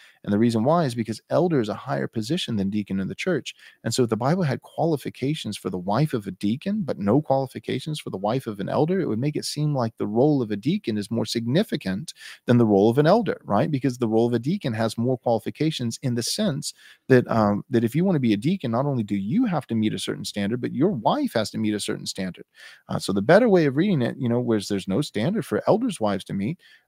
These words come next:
um, and so it makes it seem like deacon is, is more important than elder, and we know that can't be true. So the, the way to solve the problem is just to say it's not talking about the wife of a deacon, it's talking about here's one list of qualifications for a male deacon,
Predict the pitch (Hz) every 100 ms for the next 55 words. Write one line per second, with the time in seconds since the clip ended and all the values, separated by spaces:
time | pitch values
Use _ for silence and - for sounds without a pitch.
0 | - 101 101 101 - 107 107 113 127 -
1 | 139 131 123 110 117 139 135 127 143 135
2 | 135 147 143 165 156 156 214 143 101 135
3 | 175 160 170 156 147 143 - 143 139 117
4 | 104 95 101 120 214 202 - 170 165 151
5 | 151 151 143 117 139 - - 131 - 156
6 | - 156 160 135 - 104 143 185 165 151
7 | 151 156 160 151 - 120 120 117 113 120
8 | 143 113 123 180 185 170 165 151 151 143
9 | 139 135 135 131 127 - 101 95 101 113
10 | 156 143 143 143